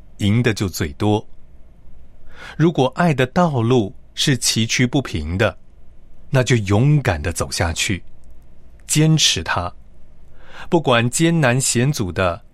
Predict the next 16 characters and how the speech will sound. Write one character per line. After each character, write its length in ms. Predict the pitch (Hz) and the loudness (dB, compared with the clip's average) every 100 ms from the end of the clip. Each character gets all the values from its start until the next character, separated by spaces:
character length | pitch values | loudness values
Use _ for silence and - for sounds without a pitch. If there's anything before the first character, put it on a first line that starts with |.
| - | -14
去 240 | - 127 - | -4 -4 -4
爱 320 | - 147 120 | 0 2 4
你 160 | 90 78 | 0 -2
的 140 | 80 | -4
邻 200 | 76 76 | -4 -2
舍。 300 | 85 - 95 - - - - - - - - - - - - - - - - | 0 2 0 -4 -18 -16 -16 -14 -14 -14 -16 -16 -16 -16 -16 -16 -18 -20 -4
把 120 | - | -2
炭 360 | 143 - 196 156 | 0 2 4 4
火 280 | 123 107 101 | 2 2 2
堆 260 | 151 156 | 4 2
在 180 | 151 143 | 4 2
他 160 | 123 - | 2 2
们 80 | 123 | 2
的 120 | 117 | 2
头 240 | - 82 | 0 -2
上， 280 | 92 127 92 | 2 0 0